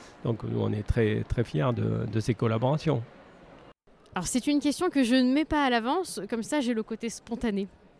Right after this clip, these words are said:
Speaker 2: <laughs> Rassurez-vous, ça va bien se passer. Si je vous dis lien cavalier-cheval, quel est le premier mot qui vous vient à l'esprit, spontanément ?
Speaker 1: Le plaisir. Parce que je pense que, hum, lorsqu'on fait de l'équitation, on peut avoir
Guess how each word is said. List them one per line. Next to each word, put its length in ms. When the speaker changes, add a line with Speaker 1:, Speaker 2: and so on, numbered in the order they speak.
Speaker 2:
<laughs> 40
Rassurez-vous, 440
ça 160
va 80
bien 160
se 100
passer. 380
Si 180
je 100
vous 160
dis 220
lien 160
cavalier-cheval, 1040
quel 140
est 60
le 100
premier 460
mot 120
qui 140
vous 100
vient 140
à 60
l'esprit, 340
spontanément ? 560
Speaker 1:
Le 60
plaisir. 360
Parce 160
que 100
je 140
pense 280
que, 380
hum, 260
lorsqu'on 320
fait 120
de 80
l'équitation, 760
on 100
peut 160
avoir 240